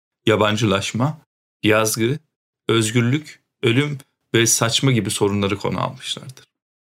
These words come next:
Sinemanın gerek konu, gerekse işleniş açısından bir felsefi söyleme dönüşebileceğini göstermiş olmaları ve diğer yönetmenlerden farklı olarak sadece bazı filmlerinin değil,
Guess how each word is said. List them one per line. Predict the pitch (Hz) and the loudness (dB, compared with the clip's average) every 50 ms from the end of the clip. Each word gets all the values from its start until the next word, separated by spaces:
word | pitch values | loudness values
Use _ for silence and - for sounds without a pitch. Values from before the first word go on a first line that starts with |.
| _ _ _ _ _ _ _ - | _ _ _ _ _ _ _ -4
Sinemanın | - - 135 151 170 160 151 147 156 156 143 120 | -2 2 2 2 4 4 2 2 2 2 2 2
gerek | 113 117 120 127 127 - | 2 2 0 0 -2 -6
konu, | - - 104 101 98 107 123 135 135 _ _ - | -4 0 0 2 2 0 0 -2 -4 _ _ -2
gerekse | - 120 113 123 127 - - 127 | 2 2 2 4 2 2 0 0
işleniş | 117 - - - 123 127 131 131 131 | 0 0 0 2 2 2 2 2 0
açısından | 104 - - - - - 107 101 98 98 98 | 0 0 0 -2 0 0 0 0 0 0 0
bir | 117 107 | 0 -2
felsefi | - - 113 110 110 - - 127 - 139 139 | -2 -2 -2 0 0 0 0 0 0 0 0
söyleme | - - 113 101 104 104 101 98 98 | 2 2 2 2 2 0 -2 -2 -2
dönüşebileceğini | 104 104 104 - 110 104 107 104 104 101 107 110 107 110 | -2 -2 -2 -2 -2 -2 0 0 0 0 0 0 0 0
göstermiş | 98 107 98 - - - 107 107 123 131 127 - | 0 -2 -2 -2 0 0 0 0 0 0 0 0
olmaları | 104 98 92 85 85 - - - 123 139 156 - _ _ _ _ _ _ _ _ _ _ - | 0 0 0 -2 -4 -6 -4 -4 -6 -6 -6 -8 _ _ _ _ _ _ _ _ _ _ 0
ve | 117 127 120 | 2 2 4
diğer | 117 139 147 139 | 4 2 2 4
yönetmenlerden | 127 120 110 110 107 104 - 120 110 107 107 107 107 104 113 110 110 | 2 2 2 2 0 0 0 0 0 2 2 0 2 2 0 0 0
farklı | 107 - 117 101 101 - - 139 | -2 -2 -2 -2 -2 0 0 0
olarak | 139 127 101 98 113 127 127 - - _ _ _ _ _ _ - | 2 2 2 2 0 -2 -4 -8 -18 _ _ _ _ _ _ -8
sadece | - 135 135 135 143 135 139 131 131 | -4 -2 0 2 4 4 4 4 4
bazı | 127 120 123 131 135 | 2 2 4 2 2
filmlerinin | 131 - - 131 123 123 120 120 120 120 117 113 107 | 0 2 2 2 4 4 4 4 4 2 2 2 0
değil, | 120 113 98 90 87 - | 0 0 0 -2 -4 -8